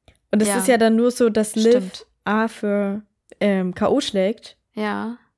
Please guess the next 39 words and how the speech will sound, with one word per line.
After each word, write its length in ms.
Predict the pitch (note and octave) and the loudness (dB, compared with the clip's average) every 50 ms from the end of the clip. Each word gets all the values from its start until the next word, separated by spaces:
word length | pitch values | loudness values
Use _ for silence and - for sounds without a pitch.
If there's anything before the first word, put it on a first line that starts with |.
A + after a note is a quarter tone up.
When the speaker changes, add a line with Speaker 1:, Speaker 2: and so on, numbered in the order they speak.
| _ _ _ _ _ - | _ _ _ _ _ -2
Speaker 1:
Und 140 | - G#3+ | 2 2
man 140 | G#3+ A3 A3 | 4 4 4
deswegen 360 | A3 A#3 - - A#3+ A3+ G#3 | 2 2 2 2 2 4 4
nicht 200 | G#3 G3 F#3+ - | 2 -2 -2 -2
weiß, 400 | G3+ G3 G3 G3 F#3+ F#3+ - - | 0 0 2 0 0 -2 -4 -4
wie 120 | G#3 G3 - G3 | -4 -2 0 0
er 100 | G3 F#3+ | 0 0
jetzt 220 | F#3 - - - | -2 -4 -4 -2
reagiert 420 | G3 F#3+ F#3+ F#3 - G#3+ G3+ - | -2 -2 -2 -2 -2 -4 -4 -4
hätte. 280 | - F3 - - F3 F3+ - - - - - | -8 -10 -8 -8 -10 -10 -10 -16 -20 -8 -4
Aber 200 | - G3+ G#3+ G3 | 0 2 2 2
Annabelle 380 | - A#3 B3+ C4+ B3 B3 B3 A#3+ | 2 2 0 0 0 0 0 0
sagt, 260 | - - A#3 A#3 A#3 | 0 -2 -2 -2 0
glaub 140 | A#3+ A3+ A3 | -2 -2 -2
ich, 140 | A3+ A3+ - | -2 -4 -4
noch, 140 | A3+ A3 A3 | -4 -4 -4
„Ja, 300 | - - G#3+ G#3+ G#3+ G#3+ | -2 0 0 0 0 -2
gut, 260 | G#3+ - A#3 G#3+ A3+ | -4 -6 -4 -2 -2
dass 140 | A3 G#3 - | -4 -4 -4
du 40 | G3+ | -6
das 180 | G3+ G3 - | -6 -6 -4
gemacht 360 | - G#3 G3 A3 B3+ - - | -4 -2 -2 -2 -4 -4 -6
hättest. 320 | C4+ B3 B3+ B3 A#3+ B3 - | -6 -4 -2 -4 -4 -4 -4
Am 100 | F#3+ G3 | -4 -2
Ende 200 | G#3 G#3+ G#3+ G#3+ | -2 0 0 0
hätte 260 | A3 G#3+ G#3 - - | 0 0 -2 -4 -4
Arthur 300 | - G#3+ G#3 - A3 G#3 | -4 -4 -4 -2 -2 -2
dann 160 | G3+ G3+ F#3+ F#3 | -2 -2 -2 -4
doch 140 | F#3+ A3 - | -4 -4 -4
den 120 | A3 G3 - | -6 -6 -4
Schwanz 280 | - - G#3+ A#3+ - | -4 -4 -4 -4 -4
eingezogen 540 | - C4 B3+ B3 A#3+ - B3+ B3 A#3+ A#3+ A3 | -4 -4 -4 -4 -4 -2 -2 -2 -2 -2 -4
und 80 | G3 F#3+ | -6 -6
es 120 | - - | -4 -4
nicht 300 | A#3 B3+ B3 - - - | -4 -4 -4 -6 -6 -4
durchgezogen, 520 | B3+ C4 B3+ - - - - C4 B3+ G#3+ | -4 -4 -4 -8 -12 -8 -4 -4 -2 -2
Speaker 2:
Ah. 40 | G#3 | -2
Speaker 1:
dich 160 | A#3 G#3+ - | -4 -6 -6
umzubringen.“ 680 | - B3 B3+ - C#4+ B3+ B3+ C4 C4 B3+ C4 B3+ B3+ | -6 -8 -8 -6 -6 -4 -2 -2 -2 -2 -4 -6 -8